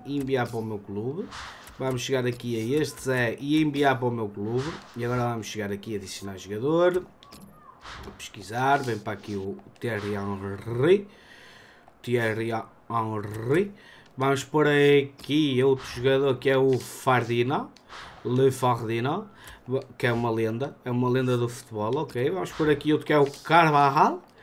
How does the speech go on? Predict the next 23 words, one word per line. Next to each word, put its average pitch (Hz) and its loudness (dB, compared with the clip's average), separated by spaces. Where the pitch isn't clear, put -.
o 120 -2
Le 156 6
Carvajal, 143 6
e 196 2
agora 160 0
tenho 151 -2
que 147 -12
começar 151 0
a 135 -2
despachar 135 -2
gajos 127 0
daqui. 117 -6
Pode 143 -2
ser 131 0
aqui 123 -4
o 117 -2
Zé 139 0
Vinagre. 131 2
Ui, 123 0
o 113 -10
Zé 139 0
Vinagre 147 2
pode 123 0